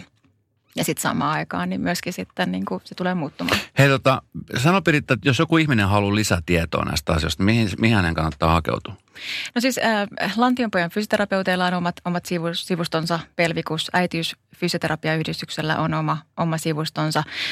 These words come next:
Speaker 1: mut melkein noilla niinku, hakusanoilla nykyään, kun laittaa Googleen, niin löytyy tosi paljon erilaisia blogeja aiheesta ja lämpim-, lämmin suositus on aina tietysti meille, niin me ollaan spesialisteja siinä tietysti äitiysfyssarit ja, ja Lantionpojan fyssarit, että, että niinku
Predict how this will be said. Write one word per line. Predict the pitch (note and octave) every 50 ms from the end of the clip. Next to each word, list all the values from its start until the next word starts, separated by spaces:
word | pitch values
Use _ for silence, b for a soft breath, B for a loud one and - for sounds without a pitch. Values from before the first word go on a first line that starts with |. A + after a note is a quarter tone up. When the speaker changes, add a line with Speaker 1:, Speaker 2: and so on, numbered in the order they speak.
| B B
Speaker 1:
mut | - F3+ - - - _ _ -
melkein | - F#3 G3+ A3+ - - F#3+ F3+ F3+
noilla | F3+ F3+ F3+ F3+ E3 D#3 D3+ - _ _ _ -
niinku, | D#3+ D#3+ E3 D#3+ - - - E3+ D#3+ B B B B B G3 F#3+
hakusanoilla | F3+ F3 F#3 F3+ - F3 - E3 E3 E3 D#3+ D#3 D3+
nykyään, | D#3 D#3+ - E3 D#3+
kun | - D3+
laittaa | D#3 D#3+ D#3+ - D3+ D3 D3+
Googleen, | - D3+ D#3 - C#3+ D3
niin | D3 D3
löytyy | C#3+ C#3 C#3+ - - D3+ -
tosi | - D3+ D#3+ D#3 D3
paljon | - C#3+ D3 D#3 -
erilaisia | C#3+ C#3 C#3 D3+ F#3+ - - - -
blogeja | - A#3 A#3+ - - G#3 G3+ G3 F3+
aiheesta | - E3+ E3+ E3 E3 D#3+ E3 D#3+ - - D#3+ D#3+ - -
ja | D#3+ D3+ C#3 - _ -
lämpim-, | - F#3+ G3 G3 F#3 F#3+ F3 D#3+ -
lämmin | - G#3 G3+ F3+ E3+
suositus | - F3 E3+ E3 D#3 - D#3 D#3
on | D#3 D#3
aina | D#3+ D#3 D3+ D#3 - _ -
tietysti | - D#3+ - E3+ - - D3
meille, | D#3 D#3 D3+ D3+ D#3+ E3 B B B B B B B B B B B B
niin | F3+
me | G3+
ollaan | G3+ G3+ F#3 E3+ D#3+
spesialisteja | - - F3 E3+ - D#3 D3+ D#3 D#3+ - - - -
siinä | - - D#3 D#3
tietysti | D#3 - D#3+ F#3 - -
äitiysfyssarit | - D3+ - - - - - - - - - - F3+ F#3+ - -
ja, | - - D#3 D#3+ - - -
ja | F3 E3
Lantionpojan | D#3 D#3 D#3 D#3+ E3 E3+ - - F#3 E3+ F3
fyssarit, | - D#3+ E3+ - - F#3 - E3+ F#3 - - -
että, | E3 E3 - - - D#3
että | D#3 - -
niinku | D3+ E3 F#3 - D#3+ -